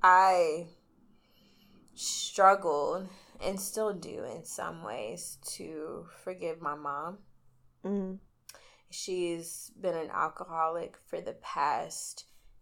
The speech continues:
Speaker 1: ten years, which has caused a strain in our relationship. And she's, she's done so much to hurt me, um, my sister, and even my father, and her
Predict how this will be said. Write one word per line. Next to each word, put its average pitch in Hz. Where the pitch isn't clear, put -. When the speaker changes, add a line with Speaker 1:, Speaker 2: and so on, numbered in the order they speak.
Speaker 1:
ten 165
years, 170
which 165
has 160
caused 156
a 170
strain 165
in 175
our 180
relationship. 190
And 170
she's, 226
she's 226
done 196
so 190
much 170
to 180
hurt 175
me, 285
um, 165
my -
sister, 220
and 175
even 185
my 160
father, 196
and 165
her 175